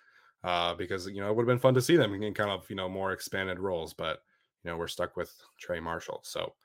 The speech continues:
um, you know, I, I, I do have to say, Juan is pointing out that they did kind of hide Trey Marshall after that, and it's true. Like, you know, th-, they had a designer play,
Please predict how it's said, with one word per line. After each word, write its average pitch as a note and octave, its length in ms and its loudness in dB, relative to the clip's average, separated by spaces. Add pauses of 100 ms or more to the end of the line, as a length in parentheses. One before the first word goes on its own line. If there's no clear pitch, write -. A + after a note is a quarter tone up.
(480)
um, E2 460 2 (100)
you F#2 100 -8
know, F2+ 160 2
I, G#2+ 140 0
I, A#2 340 0 (240)
I - 40 8
do C#3 140 10
have C3+ 180 10
to B2 80 2
say, A#2+ 420 4 (180)
Juan G#2+ 600 0
is - 60 -10
pointing G2+ 420 -2
out G2 180 -6
that G2 220 -4 (160)
they G2 120 -6
did G2 180 -4
kind - 160 -8
of - 160 -20
hide G2 440 0
Trey G2+ 180 -2
Marshall G2 400 -4
after G2 260 -4
that, G#2+ 200 4
and C3 140 0
it's C3 140 -2
true. G#2 420 0 (500)
Like, G2 220 -4
you A2 80 -4
know, G2+ 100 -2
th-, G#2+ 180 -6
they A2+ 160 2
had A#2+ 220 6
a A#2+ 80 4
designer A2 420 0
play, A2 420 0